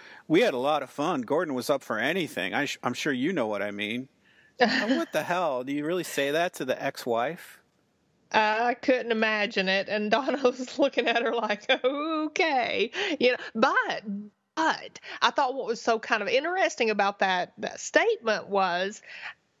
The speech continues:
Speaker 2: I don't know that Donna saw Gordon like that. You know, I don't know that Donna saw Gordon as this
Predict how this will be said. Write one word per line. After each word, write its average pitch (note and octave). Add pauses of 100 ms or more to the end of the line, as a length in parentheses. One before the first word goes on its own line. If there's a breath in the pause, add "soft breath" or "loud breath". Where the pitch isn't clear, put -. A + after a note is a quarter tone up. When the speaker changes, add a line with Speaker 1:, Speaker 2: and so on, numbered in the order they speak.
(320)
Speaker 2:
I B3+
don't D#4
know D#4+
that A3+
Donna B3
saw A#3+
Gordon G#3
like F3+
that. - (760)
You A3+
know, A#3+
I -
don't C#4
know D4
that B3
Donna A3+
saw A3+
Gordon A#3
as F#3
this F#3+